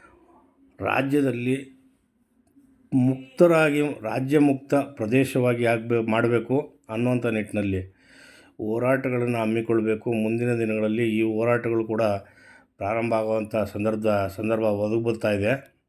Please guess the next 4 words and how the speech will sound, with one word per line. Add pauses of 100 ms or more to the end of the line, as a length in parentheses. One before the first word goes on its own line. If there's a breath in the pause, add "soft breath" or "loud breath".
(580)
ಮುಂದಿನ
ದಿನಮಾನಗಳಲ್ಲಿ (560)
ಲಕ್ಷ
ವೃಕ್ಷ